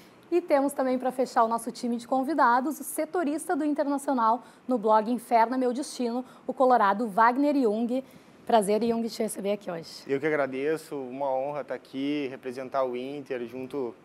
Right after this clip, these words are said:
Speaker 2: dessas figuraças aí do meu lado.
Speaker 1: Vale lembrar pro nosso telespectador que nós estamos ao vivo no Facebook, então você pode participar com a gente por lá, também pelo Twitter,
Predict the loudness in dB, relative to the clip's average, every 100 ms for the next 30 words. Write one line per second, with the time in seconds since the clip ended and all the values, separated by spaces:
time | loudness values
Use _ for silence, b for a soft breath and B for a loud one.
0 | _ -18 -14 -14 -14 -18 -20 _ -10 -2
1 | 0 0 -2 -10 -10 -10 -8 -6 -6 -8
2 | -18 _ _ _ B B B -4 2 4
3 | 6 4 4 2 2 0 0 -2 -2 -2
4 | -4 -6 -2 -2 0 0 0 0 -2 -2
5 | -4 -2 2 2 2 -4 -6 -4 -4 -4
6 | -4 -2 -2 -2 -2 -4 -8 -8 -10 -8
7 | -6 -2 -2 -2 -4 -6 0 0 0 B
8 | B 0 0 0 -4 -6 -6 -2 2 2
9 | 2 0 2 2 0 0 -2 0 0